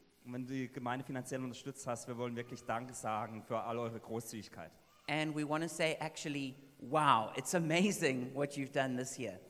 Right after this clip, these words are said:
Speaker 1: Wir wollen wirklich sagen, es war wirklich verblüffend und toll, was ihr dieses Jahr gemacht habt.
Speaker 2: Because this year we've actually had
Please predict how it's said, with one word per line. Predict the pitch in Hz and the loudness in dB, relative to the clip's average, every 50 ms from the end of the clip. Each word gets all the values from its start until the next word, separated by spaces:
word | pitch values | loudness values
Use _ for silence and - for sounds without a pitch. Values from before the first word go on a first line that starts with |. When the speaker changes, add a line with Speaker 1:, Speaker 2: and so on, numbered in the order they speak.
| - | -8
Speaker 1:
Wir | 127 135 | -4 -2
wollen | 147 147 147 | 0 2 2
wirklich | 156 160 156 156 - | 2 2 2 0 4
sagen, | - 151 139 143 147 151 | 8 10 10 10 10 6
es | 147 143 - | 2 2 6
war | 143 139 135 131 131 - - - 143 | 8 10 10 8 6 4 -8 -2 4
wirklich | 151 170 165 - 156 143 - | 4 4 6 4 -2 -2 -2
verblüffend | - - 139 - - 147 156 165 170 170 160 147 135 | 0 0 0 0 0 0 0 0 0 0 -2 -2 -2
und | 131 127 - - | -2 -2 -2 0
toll, | - 165 147 160 160 143 | 2 4 6 6 6 4
was | 139 135 - | 2 0 0
ihr | 135 | -2
dieses | 135 135 120 - | -2 -2 -2 0
Jahr | 131 120 | 0 0
gemacht | - 113 107 107 110 - - - | 0 0 -2 -2 -2 -4 -6 -10
habt. | 92 - - | -10 -10 -6
Speaker 2:
Because | - 139 135 - - 175 170 170 160 - - - | -6 -8 -6 -4 0 4 4 4 4 2 -4 0
this | - 190 233 233 - - | 2 2 2 2 0 -2
year | 190 180 170 160 156 | 0 2 2 2 2
we've | 156 151 147 151 - - | 2 0 -2 -2 -2 -2
actually | 175 190 185 - - 185 180 180 175 | -2 -2 -2 -6 -8 -6 -4 -4 -4
had | 160 156 151 147 147 | -2 0 0 0 0